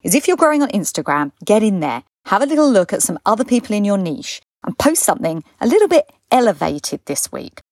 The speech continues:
Push yourself to produce a longer carousel or perhaps your first reel or perhaps more reels if you're already in that space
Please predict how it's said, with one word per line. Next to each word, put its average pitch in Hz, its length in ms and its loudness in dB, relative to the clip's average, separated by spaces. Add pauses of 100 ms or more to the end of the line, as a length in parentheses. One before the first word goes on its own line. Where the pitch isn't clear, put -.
(160)
Push - 300 0
yourself - 440 -2
to - 120 -14
produce 180 480 -4
a 156 160 0 (180)
longer 202 360 2
carousel - 680 -2 (240)
or - 80 2
perhaps 196 440 -2
your 196 100 2
first 180 400 0
reel 156 380 -8 (300)
or - 80 0
perhaps 294 300 0
more 311 260 4
reels 156 320 2
if 180 140 -2
you're 175 120 4
already 202 320 4
in 185 100 0
that 185 180 -2
space 151 480 -2